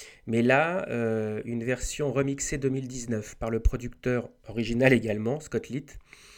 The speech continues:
C'est vraiment retravaillé. Il y a des, il y a des backing tracks et des, et des parties chants différentes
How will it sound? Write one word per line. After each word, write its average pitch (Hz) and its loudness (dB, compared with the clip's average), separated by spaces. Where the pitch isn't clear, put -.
C'est - -2
vraiment 156 2
retravaillé. 131 -2
Il 113 -6
y 110 0
a - 2
des, 113 -2
il 110 -4
y 107 -4
a 107 -6
des 110 -4
backing 135 -6
tracks 139 -2
et 104 -8
des, 101 -6
et 104 -12
des 110 -8
parties 120 -4
chants 147 -4
différentes 151 -6